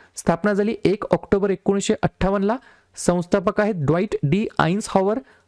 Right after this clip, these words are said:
प्रशासक आहेत बिल नेल्सन आणि मुख्यालय आहे वॉशिंग्टन डीसी, युनायटेड स्टेट्स ऑफ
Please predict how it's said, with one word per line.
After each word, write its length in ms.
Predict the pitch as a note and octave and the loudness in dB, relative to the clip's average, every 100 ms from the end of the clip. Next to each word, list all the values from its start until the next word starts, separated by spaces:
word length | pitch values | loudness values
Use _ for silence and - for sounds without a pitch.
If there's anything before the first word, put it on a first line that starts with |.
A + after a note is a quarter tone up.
| - | -4
प्रशासक 440 | F3 D#3+ G3 G#3 G#3 | -2 0 0 0 0
आहेत 160 | G3 | 0
बिल 260 | D3+ B2+ G3 | 0 0 0
नेल्सन 440 | G3+ G3+ - A3 C4 _ _ - | 0 0 0 -2 -2 _ _ -2
आणि 120 | E3 | 0
मुख्यालय 420 | D#3+ D#3+ G3+ G3 | 0 0 0 2
आहे 100 | G3 | 0
वॉशिंग्टन 600 | E3+ D3+ - G3 G#3 F#3+ | 0 -2 0 0 0 0
डीसी, 300 | F3 - A3+ - | 0 0 -4 -2
युनायटेड 440 | C3 D#3+ E3+ E3+ G3 | 0 0 0 -2 -4
स्टेट्स 360 | - D3 | -2 -2
ऑफ 80 | - | 0